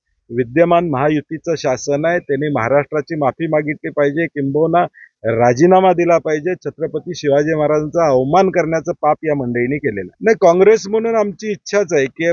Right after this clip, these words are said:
पूर्णाकृती, अ, पुतळा चांगल्या पद्धतीने या ठिकाणी उभारला जावा, सगळ्या, अ, नियमाचं पालन करून उभा राहावा आणि कदाचित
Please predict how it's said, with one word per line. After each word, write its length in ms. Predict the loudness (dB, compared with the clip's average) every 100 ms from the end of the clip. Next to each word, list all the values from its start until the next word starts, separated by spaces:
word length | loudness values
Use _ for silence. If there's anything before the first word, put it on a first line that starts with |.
| -2
पूर्णाकृती, 640 | -4 -2 0 0 -4 -8 -8
अ, 340 | -4 0 0 -2
पुतळा 440 | -6 0 2 2
चांगल्या 440 | -2 -6 -4 0 2
पद्धतीने 600 | 0 -2 -2 -2 -4 -2
या 80 | -2
ठिकाणी 380 | -4 -6 -2
उभारला 380 | 0 0 2 0
जावा, 280 | 0 0 0 -6 _ _ _ -8
सगळ्या, 560 | -2 2 4 6 6
अ, 480 | 2 -4 -4 -2 -2
नियमाचं 560 | -2 -4 -2 -2 -2 -4
पालन 400 | -2 0 0 0
करून 360 | -2 -2 -2 -6 _ _
उभा 260 | 0 4 4
राहावा 400 | 4 2 2 0
आणि 220 | 0 -2 -2
कदाचित 400 | -2 -2 -2 -4